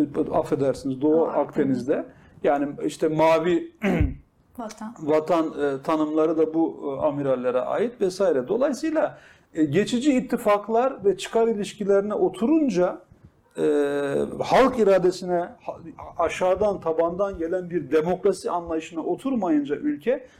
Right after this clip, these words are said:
Speaker 1: sürekli böyle hassas, kırılgan, darbelere açık, e, her açıklamadan bir darbe anlamı çıkarılabilecek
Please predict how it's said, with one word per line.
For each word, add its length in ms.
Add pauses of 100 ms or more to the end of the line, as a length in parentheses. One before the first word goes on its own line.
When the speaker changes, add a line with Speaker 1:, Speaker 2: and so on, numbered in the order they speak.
(100)
Speaker 1:
sürekli 560
böyle 420 (260)
hassas, 600
kırılgan, 600 (180)
darbelere 600
açık, 460 (560)
e, 100
her 180
açıklamadan 800
bir 200
darbe 320
anlamı 400
çıkarılabilecek 1040